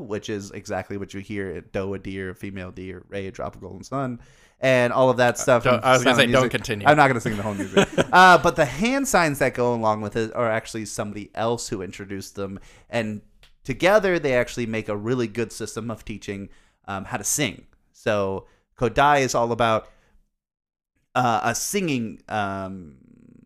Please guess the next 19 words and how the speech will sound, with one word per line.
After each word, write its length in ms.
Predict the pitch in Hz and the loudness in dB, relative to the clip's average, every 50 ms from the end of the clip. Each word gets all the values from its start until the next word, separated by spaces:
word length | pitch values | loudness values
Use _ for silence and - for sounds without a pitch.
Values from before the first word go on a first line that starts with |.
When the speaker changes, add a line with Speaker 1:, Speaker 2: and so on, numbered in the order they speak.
| _ _ - _ _ - | _ _ -20 _ _ -20
Speaker 1:
uh, 120 | - - - - _ _ _ | -20 -20 -20 -20 _ _ _
method. 480 | 101 120 120 110 - - - - - _ _ _ _ _ _ _ _ _ _ _ _ _ | -2 -2 -2 -2 -2 -8 -14 -16 -18 _ _ _ _ _ _ _ _ _ _ _ _ _
The 200 | 113 131 - - - | -6 -6 -4 2 4
other 320 | 175 202 226 220 220 208 | 4 4 6 4 2 2
side 360 | - - - 139 117 120 107 110 | 0 0 0 2 2 2 2 0
of 100 | 101 95 | -2 -2
it 320 | 107 104 104 104 - _ _ | -2 -2 -2 -4 -8 _ _
is, 840 | 113 113 110 110 110 107 104 107 104 104 104 101 101 98 - - - - _ | -4 -2 0 2 2 2 0 0 -2 -2 -4 -6 -8 -8 -10 -10 -12 -10 _
um, 600 | 92 101 98 95 92 90 85 87 - 92 90 - - - _ _ _ _ | -6 -4 -4 -2 -2 -4 -4 -6 -8 -12 -14 -14 -16 -20 _ _ _ _
an, 300 | 104 104 104 104 98 - _ | -8 -8 -6 -8 -8 -10 _
uh, 120 | - - - - _ | -8 -8 -8 -6 _
oral 260 | - 151 151 139 139 - | 0 2 4 4 2 2
perception. 520 | - - - - - 127 - - - - _ _ _ _ _ _ _ _ _ _ _ _ _ | -2 -8 -4 0 0 0 0 -2 -14 -14 _ _ _ _ _ _ _ _ _ _ _ _ _
And 640 | 120 120 113 113 113 110 110 110 107 104 104 101 95 98 98 107 | -4 -2 0 0 0 0 0 -2 -2 -4 -8 -10 -12 -18 -4 0
this 280 | 127 139 151 147 - | 2 2 2 2 0
is 120 | 156 127 - | -6 -4 -6
usually 300 | 127 113 - 120 117 113 | -6 -6 -4 -6 -6 -8
taught 420 | - - 113 104 104 - - _ | -6 -6 -2 -2 -2 -4 -6 _
to, 640 | - - 113 101 101 98 98 98 98 95 95 95 | -8 -6 -4 -4 -4 -4 -4 -6 -6 -8 -10 -12